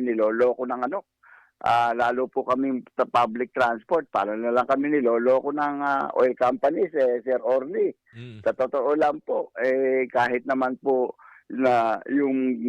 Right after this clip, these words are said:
Speaker 1: gusto naming lumipas sa ibang trabaho, eh, mga driver po namin ay may mga edad na, hindi naman po tatanggapin, no, Sir Orly. Kaya po kami, kahit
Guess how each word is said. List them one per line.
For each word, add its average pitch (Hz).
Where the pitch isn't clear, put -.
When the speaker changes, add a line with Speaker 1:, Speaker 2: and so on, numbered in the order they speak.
Speaker 1:
gusto 135
naming 131
lumipas 123
sa 143
ibang 127
trabaho, 147
eh, 127
mga 117
driver 127
po 131
namin 127
ay 127
may 127
mga 127
edad 143
na, 143
hindi 117
naman 117
po 123
tatanggapin, 113
no, 131
Sir 113
Orly. 131
Kaya 123
po 127
kami, 143
kahit 117